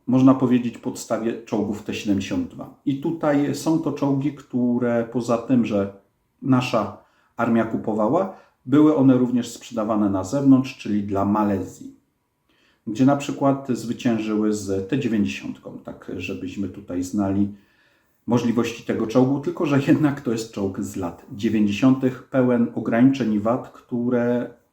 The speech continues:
odziedziczył po T siedemdziesiąt dwa. Ale czołg dobry,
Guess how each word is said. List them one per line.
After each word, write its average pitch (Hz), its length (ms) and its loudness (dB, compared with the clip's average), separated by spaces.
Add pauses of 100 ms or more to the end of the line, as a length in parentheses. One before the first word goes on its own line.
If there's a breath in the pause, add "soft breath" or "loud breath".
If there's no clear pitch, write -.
(140)
odziedziczył 131 920 0 (120)
po 175 200 -4
T 127 160 -4
siedemdziesiąt 98 640 -2
dwa. - 160 -20 (300 soft breath)
Ale 214 460 0 (160)
czołg 165 460 -2 (300)
dobry, 120 440 2